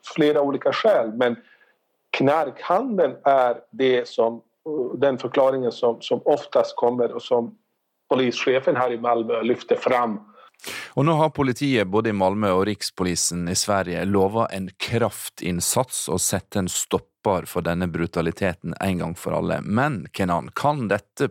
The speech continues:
Speaker 2: problemet, slik du ser det, løses med justismakt?
Speaker 1: Inte ens poliserna själva säger att det är de som ska lösa problemen. Jag,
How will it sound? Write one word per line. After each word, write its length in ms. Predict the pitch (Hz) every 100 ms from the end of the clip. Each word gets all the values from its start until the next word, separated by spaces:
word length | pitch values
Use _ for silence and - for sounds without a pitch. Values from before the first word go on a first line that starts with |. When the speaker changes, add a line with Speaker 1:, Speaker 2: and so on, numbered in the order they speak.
| -
Speaker 2:
problemet, 640 | 113 87 127 120 82 -
slik 300 | - 117 -
du 80 | 101
ser 220 | - 92
det, 160 | 82 85
løses 560 | 87 92 - - - -
med 260 | 95 101 90 - _ -
justismakt? 960 | 92 90 - 170 - 82 - - - - _ - _
Speaker 1:
Inte 240 | 175 175 190
ens 200 | 190 -
poliserna 520 | 180 196 - 165 151
själva 640 | - - 214 226 233 196
säger 460 | 151 165 147 131 120 139
att 240 | 127 - _ -
det 240 | 127 143
är 120 | 127 123
de 300 | 151 120 - -
som 220 | - 110
ska 200 | - 113
lösa 360 | 117 117 110
problemen. 560 | - - 208 214 156 113
Jag, 180 | 139